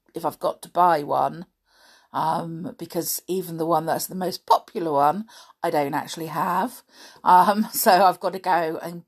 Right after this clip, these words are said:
buy that one. Um, so if I've got to buy one, I can only buy one that I'm actually going to read at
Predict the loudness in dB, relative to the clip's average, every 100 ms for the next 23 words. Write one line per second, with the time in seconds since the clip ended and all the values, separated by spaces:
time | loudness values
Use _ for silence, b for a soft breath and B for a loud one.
0 | -4 0 0 0 -4 -2 -2 -2 -6 B
1 | B B 0 4 4 4 2 -6 -12 -16
2 | -10 -8 -8 -6 -6 -6 -6 -4 0 0
3 | 0 -2 -10 -12 -12 -10 -8 -6 -6 -6
4 | -2 -2 -2 -8 -14 _ _ _ -10 -6
5 | -4 -4 -8 -10 -10 -10 -12 -10 -10 -8
6 | -12 -16 -16 -8 -8